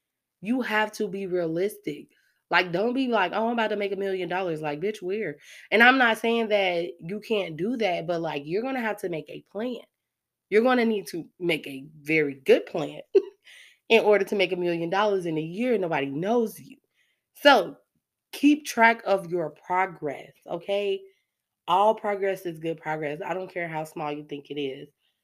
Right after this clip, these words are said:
I would prefer to do it monthly or weekly because daily is just too much, and you never know what the fuck is gonna happen the next day. So,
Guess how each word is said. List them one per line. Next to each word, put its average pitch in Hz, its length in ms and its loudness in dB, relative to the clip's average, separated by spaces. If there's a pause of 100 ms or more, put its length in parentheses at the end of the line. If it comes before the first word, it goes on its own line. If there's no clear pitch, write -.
(380)
I 220 200 6
would 277 180 -2
prefer 208 400 -4
to 196 140 -6
do 185 200 0
it 160 80 -2
monthly 175 600 -6
or 147 160 -6
weekly 175 640 -10
because 185 300 -10
daily 196 460 -4
is 170 140 -8
just 151 220 -10
too 156 80 -10
much, 143 360 -8 (500)
and 180 140 0
you 202 80 -6
never 175 200 -4
know 160 120 -4
what 143 120 -6
the 143 60 -16
fuck 139 200 -10
is 143 100 -8
gonna 127 140 -8
happen 131 340 -10
the 127 60 -10
next 131 320 -14
day. - 220 -14
So, 156 440 -6